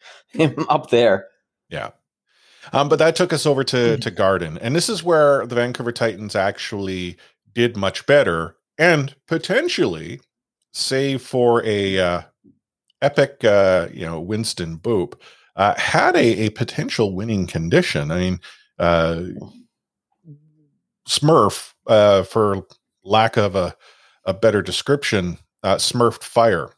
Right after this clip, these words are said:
Speaker 2: not once, but twice. And in both situations, you know, swung a team fight,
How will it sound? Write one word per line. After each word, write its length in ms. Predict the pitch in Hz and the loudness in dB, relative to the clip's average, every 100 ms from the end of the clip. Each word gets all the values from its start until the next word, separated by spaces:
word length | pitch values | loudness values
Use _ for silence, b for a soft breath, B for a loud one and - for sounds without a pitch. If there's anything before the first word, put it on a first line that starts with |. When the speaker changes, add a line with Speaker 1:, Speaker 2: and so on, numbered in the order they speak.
| _ | _
Speaker 2:
not 200 | 123 151 | 0 2
once, 420 | 190 151 - - | 4 4 0 -12
but 220 | - 113 | -8 -8
twice. 460 | - 151 104 78 - | 0 2 2 0 -6
And 100 | 101 | -6
in 120 | 107 | -2
both 180 | 104 131 | 0 0
situations, 920 | - 123 - 98 123 147 92 78 78 - b b _ _ _ _ _ | -2 -10 -10 -6 -4 -4 -8 -10 -14 -16 b b _ _ _ _ _
you 80 | |
know, 100 | 104 | -8
swung 720 | 98 - 110 127 135 110 101 - | -6 -6 0 4 4 2 -2 -4
a 140 | 98 | -8
team 340 | 101 - 131 127 | -6 -6 -4 -4
fight, 460 | - 80 76 - | -2 -2 -2 -10